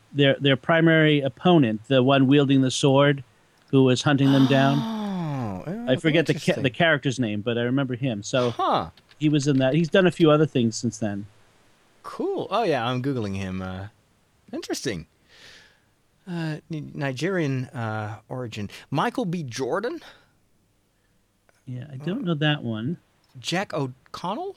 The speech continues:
Speaker 2: Alex Pettifer? Saoirse Ronan?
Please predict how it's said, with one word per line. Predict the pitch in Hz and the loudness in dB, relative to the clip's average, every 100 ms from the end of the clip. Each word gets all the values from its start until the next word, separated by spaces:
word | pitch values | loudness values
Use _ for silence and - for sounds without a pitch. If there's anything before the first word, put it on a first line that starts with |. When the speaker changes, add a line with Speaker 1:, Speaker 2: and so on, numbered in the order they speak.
| _ _ _ _ _ _ _ _ _ _ | _ _ _ _ _ _ _ _ _ _
Speaker 2:
Alex | 165 208 185 - | -6 -4 -4 -8
Pettifer? | - 165 180 214 - 226 294 - _ _ _ _ _ | -10 -6 -6 -6 -4 -4 -6 -14 _ _ _ _ _
Saoirse | - 170 180 196 190 | -6 0 2 0 0
Ronan? | 147 143 175 208 269 | 2 4 4 0 -2